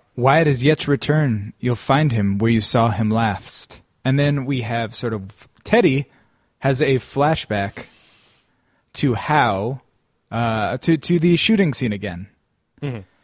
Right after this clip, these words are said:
Speaker 1: And there's a
Speaker 2: Yeah.
Speaker 1: weird moment where we see, like, a hand cranking a m-,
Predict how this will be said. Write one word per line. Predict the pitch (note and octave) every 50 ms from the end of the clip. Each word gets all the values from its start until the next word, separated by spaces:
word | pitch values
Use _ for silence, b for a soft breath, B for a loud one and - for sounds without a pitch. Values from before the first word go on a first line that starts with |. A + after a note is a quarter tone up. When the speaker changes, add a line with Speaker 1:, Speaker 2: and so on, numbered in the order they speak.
| _ _ _ _ _ _ _ _ _ _ _ _ _ _ -
Speaker 1:
And | C#3+ D#3 E3+ - -
there's | D#3+ G#3 G#3+ G#3+
a | A#3
Speaker 2:
Yeah. | F#3+ F#3+
Speaker 1:
weird | D4 F4 F4+ C#4 B3
moment | A#3 A#3 A#3 A#3 A#3 G#3+ E3+
where | F3 E3+
we | E3+ E3+
see, | - - F3+
like, | F3 F3 -
a | C#3
hand | B2 - D#3 D#3 D#3+ E3+ F3 F3+ F3 - -
cranking | - - D#3 D#3+ D#3+ - D#3+ D#3
a | C#3
m-, | B2+ B2 A#2+ A2+ -